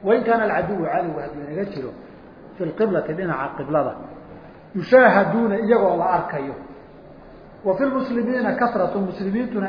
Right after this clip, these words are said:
ay badan yihiin, Safahumul imaamu, imaamku waa safayaa safayni fa aktar. Laba saf iyo ka badan baa dadka laga dhigayaa. Wa ahrama, dhammaan salaada wuu la xiran,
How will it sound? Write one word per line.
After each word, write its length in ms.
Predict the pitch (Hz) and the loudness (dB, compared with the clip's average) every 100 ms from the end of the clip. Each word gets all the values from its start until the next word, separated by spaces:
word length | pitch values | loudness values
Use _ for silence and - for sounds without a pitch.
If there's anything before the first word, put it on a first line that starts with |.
| 190 | -4
ay 120 | 170 | -4
badan 280 | 151 190 214 | -2 0 2
yihiin, 360 | 180 151 151 135 - - - - - - - - - - | 2 -2 -4 -8 -12 -16 -20 -20 -20 -20 -20 -20 -20 4
Safahumul 720 | 277 269 226 214 220 240 214 | 4 6 4 4 2 0 -2
imaamu, 400 | 190 202 226 202 208 | 0 4 4 2 -4
imaamku 480 | 180 208 226 226 202 | -4 -2 -2 -2 0
waa 200 | 180 170 233 | 2 2 0
safayaa 520 | 226 196 180 170 160 | 0 0 0 0 -2
safayni 600 | 180 160 - 214 226 190 | -4 -8 -2 2 2 2
fa 180 | 156 175 185 | -2 -2 -4
aktar. 240 | 180 - 139 - - - - - 190 | -4 -6 -8 -10 -16 -18 -20 -14 -2
Laba 260 | 180 220 233 | 2 4 4
saf 240 | 226 - 190 | 0 -2 -2
iyo 100 | 180 | -2
ka 60 | 214 | -2
badan 300 | 175 - 185 | 0 0 0
baa 120 | 160 151 | -2 -2
dadka 220 | - - | -4 -6
laga 200 | 143 139 | -8 -8
dhigayaa. 360 | 147 120 120 120 - - - - - - - - - - - - - - - - - - - - - - - - - - - - 359 370 370 - - - - - - - | -8 -8 -8 -10 -14 -18 -20 -20 -20 -20 -20 -20 -20 -20 -20 -20 -20 -20 -20 -20 -20 -20 -20 -20 -20 -20 -20 -20 -20 -20 -20 -20 -20 -20 -20 -20 -20 -20 -20 -20 -20 -4
Wa 140 | 190 254 | 0 2
ahrama, 480 | 226 226 240 233 196 180 - - - - | 4 4 4 4 2 -2 -8 -12 -16 -8
dhammaan 360 | 190 185 208 226 - | -6 -2 0 0 0
salaada 400 | 208 208 202 170 | 0 2 0 -2
wuu 220 | 165 175 | -4 -2
la 100 | 180 | -4
xiran, 340 | - 147 135 | -4 -4 -4